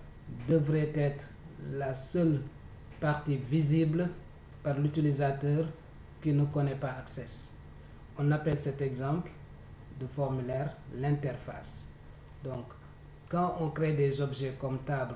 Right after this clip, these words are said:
requête, formulaire, et cetera, les tables d'abord, euh, le client ou bien la personne qui doit utiliser notre base de données ne doit pas voir table ou requête pour saisir dedans.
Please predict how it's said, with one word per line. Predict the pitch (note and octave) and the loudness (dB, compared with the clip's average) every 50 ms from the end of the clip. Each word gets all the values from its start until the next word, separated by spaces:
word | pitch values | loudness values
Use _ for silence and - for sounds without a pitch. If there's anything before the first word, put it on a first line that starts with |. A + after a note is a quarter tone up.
| C3 C3 | -4 -4
requête, | C#3 C#3 - C#3 C3 - | -4 -2 -4 -6 -6 -6
formulaire, | - D3 C#3 C3 C3+ C3+ B2+ B2 B2+ A#2+ A#2 | -4 -4 -2 0 0 -2 -2 -2 -4 -6 -6
et | B2 B2 | -8 -10
cetera, | - - B2+ - - - - D3 F3 G3+ G3 - - - - - - D3+ | -10 -10 -10 -6 -6 -4 -4 -2 -4 -4 -6 -8 -12 -16 -14 -12 -6 0
les | C#3+ D3 D3 D3 | 2 2 4 4
tables | E3 D#3+ D3+ C#3+ C#3+ C#3 | 4 4 6 6 4 4
d'abord, | C#3 B2+ B2 C#3 F#3 A3 A3 - - - - - - - - - - - - - - - | 4 2 4 4 4 4 4 0 -6 -12 -16 -16 -16 -16 -16 -16 -16 -16 -14 -14 -12 -6
euh, | - C#3+ C#3+ C3+ C3+ C#3+ | -4 -2 -2 0 2 4
le | D3+ E3 F3 | 6 6 4
client | F3 - G3 F#3 F3 E3 D3 C#3 C3 C#3 D3 | 4 4 6 6 6 6 6 4 2 0 0
ou | |
bien | D3 D3 D#3+ D#3+ D#3+ | 2 2 4 4 4
la | D#3+ E3+ E3+ | 4 4 4
personne | - G3+ F#3+ F#3+ - F#3+ F3+ E3+ | 4 2 2 2 2 2 2 4
qui | - D#3 | 4 4
doit | D3+ D#3+ D#3 C#3+ | 6 6 4 4
utiliser | D#3+ D#3 F#3 E3+ D#3+ D#3 D3+ D3 D#3 C#3 | 0 0 2 4 4 4 4 4 4 4
notre | C#3 C#3+ C#3 - C3+ | 4 2 0 -2 -2
base | B2+ C3+ E3 E3 D3+ C#3 C#3+ | 0 2 4 4 4 4 2
de | C3+ B2 | 0 0
données | C3+ B2+ C3 D#3+ G#3 A3 - - - - - - - - - | 0 0 2 2 2 2 0 -6 -14 -16 -16 -18 -16 -8 -4
ne | C3 C#3 | -2 -2
doit | C#3 C#3+ C#3+ C#3 C#3 - | 2 4 4 4 4 6
pas | E3+ F3 E3 | 6 6 6
voir | C#3 C3 D3+ D3 D3 C#3+ C#3+ - | 6 4 4 4 4 2 0 0
table | D#3 D3+ D3+ C#3+ C#3 C3 B2+ | 0 2 2 2 0 0 0
ou | B2+ | 0
requête | C#3+ D#3+ D#3 F#3 F#3 C#3 - | 0 0 2 2 0 0 0
pour | - D3 C#3+ | -4 -4 -4
saisir | - - D3+ C3+ B2+ C3+ C3 A#2 | 0 2 0 2 2 0 -2 0
dedans. | B2 C3 C3+ D#3 C#3 | -2 -2 0 0 -2